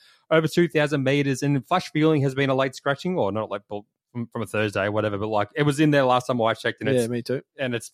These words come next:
Speaker 1: since been out. But I'm gonna start us off in favourite slot once again. Number three, Aramco, Damian Lane, Mick Price, and Michael Kent absolutely towed them in last start,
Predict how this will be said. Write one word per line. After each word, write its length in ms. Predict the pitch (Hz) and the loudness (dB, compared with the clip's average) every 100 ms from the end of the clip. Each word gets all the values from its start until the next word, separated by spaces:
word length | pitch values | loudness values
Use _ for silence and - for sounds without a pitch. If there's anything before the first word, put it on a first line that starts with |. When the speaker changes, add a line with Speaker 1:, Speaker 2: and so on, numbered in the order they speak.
| _ | _
Speaker 1:
since 260 | - 147 - | -8 -6 -2
been 220 | 127 120 | -2 0
out. 180 | 120 101 - | 0 -2 0
But 220 | 147 - _ - - - | 0 0 _ -20 -12 -2
I'm 120 | 151 | 0
gonna 160 | 165 143 | 2 0
start 240 | 143 135 | 0 0
us 140 | 127 | 0
off 140 | 147 131 | 0 0
in 100 | 123 | -2
favourite 360 | - 143 135 | 2 2 2
slot 400 | - 131 127 131 | -2 0 2 0
once 240 | 135 147 - | 0 -2 0
again. 280 | 127 123 123 | 0 0 0
Number 160 | 127 | -2
three, 320 | - 131 123 | 0 0 2
Aramco, 680 | 127 120 120 120 - 123 123 | 0 0 0 -2 0 0 0
Damian 440 | 117 135 139 123 120 | 0 2 2 2 0
Lane, 400 | 120 123 123 117 _ - - - | 0 0 0 -2 _ -20 -20 -2
Mick 160 | 190 190 | -2 0
Price, 320 | 165 160 151 | 2 2 2
and 80 | 147 | 0
Michael 320 | 143 139 151 | 0 0 -2
Kent 360 | 127 - 135 131 | -4 -2 -2 0
absolutely 320 | 139 143 143 | -2 0 -2
towed 440 | 131 - 135 139 143 | -2 -6 0 2 2
them 140 | 135 | 2
in 120 | 135 | 2
last 340 | 123 123 127 127 | 2 0 -2 -4
start, 300 | 131 123 | -2 -2